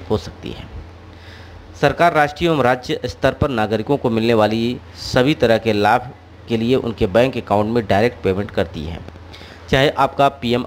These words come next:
आवास योजना हो, चाहे आपका लाडली बहना योजना हो, लाडो प्रोत्साहन योजना हो, या सरकार तरफ से प्रधानमंत्री किसान सम्मान निधि का पैसा हो, हर एक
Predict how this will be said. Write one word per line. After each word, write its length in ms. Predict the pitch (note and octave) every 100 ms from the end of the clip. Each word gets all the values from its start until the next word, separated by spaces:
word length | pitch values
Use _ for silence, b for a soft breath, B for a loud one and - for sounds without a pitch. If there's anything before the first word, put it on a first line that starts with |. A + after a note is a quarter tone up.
| G2+
आवास 360 | G2+ G#2+ -
योजना 280 | B2 A#2+ A#2
हो, 220 | A2 B2 D3+ - - - B B B -
चाहे 200 | C#3+ D3
आपका 680 | - C3+ C#3 C3+ C#3+ C#3+ - -
लाडली 420 | A2+ G#2+ A2+ A#2+
बहना 320 | G2+ F#2+ G#2+
योजना 340 | A#2+ A#2 A#2 G#2+
हो, 240 | G#2+ C3 C#3+ - B -
लाडो 320 | A#2+ B2 B2+ C#3
प्रोत्साहन 540 | A#2+ G#2+ - F#2 A2
योजना 320 | B2+ A#2+ A#2+ A2
हो, 240 | G#2 B2 C#3 - B B B B B2+
या 400 | C3 E3 E3+ E3+ -
सरकार 540 | - C3 - C#3 D3 -
तरफ 160 | C3
से 160 | - D3
प्रधानमंत्री 580 | C#3+ A2 G#2+ A2+ A2 C#3+
किसान 300 | - - A2+
सम्मान 340 | A2+ G#2 G2 G2
निधि 240 | F2+ G#2+
का 100 | A#2+
पैसा 340 | - D#2+ - C#2+
हो, 140 | - - - - - B B B -
हर 300 | - F3 F#3 -
एक 200 | D#3+